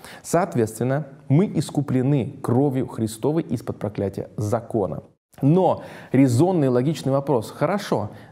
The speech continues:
Ведь просто тогда достаточно верить, что Христос всё это сделал и нас искупил. «Просто веруй в это всё и живи как хочешь». «Нет», говорит апостол Павел,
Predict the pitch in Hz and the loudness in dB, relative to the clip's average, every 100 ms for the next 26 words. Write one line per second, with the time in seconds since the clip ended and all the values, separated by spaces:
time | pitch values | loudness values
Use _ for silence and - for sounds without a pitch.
0 | - 117 117 - 131 143 - 135 143 147 | -6 -2 -2 0 0 0 0 0 0 0
1 | 147 147 147 151 143 - 123 175 247 120 | -2 -2 -4 -4 -6 -4 -2 2 2 0
2 | - - - - 127 147 143 139 - 117 | -2 -8 -18 -4 -2 0 0 0 0 -2
3 | 120 117 180 262 - - 147 196 214 170 | -2 0 0 0 0 0 2 2 0 -4
4 | - 175 220 160 107 - - - 165 160 | -4 -2 0 -2 -2 -10 -20 -2 0 2
5 | 175 190 262 175 135 131 120 123 - 139 | 2 2 2 2 0 -2 -2 -2 0 0
6 | 113 120 170 175 269 214 - - - - | 0 0 -2 -4 -2 -2 -6 -10 -18 -12
7 | - 165 180 110 98 85 85 - 104 - | -2 -2 0 0 0 -4 -6 -6 -6 -2
8 | 87 - | -2 -2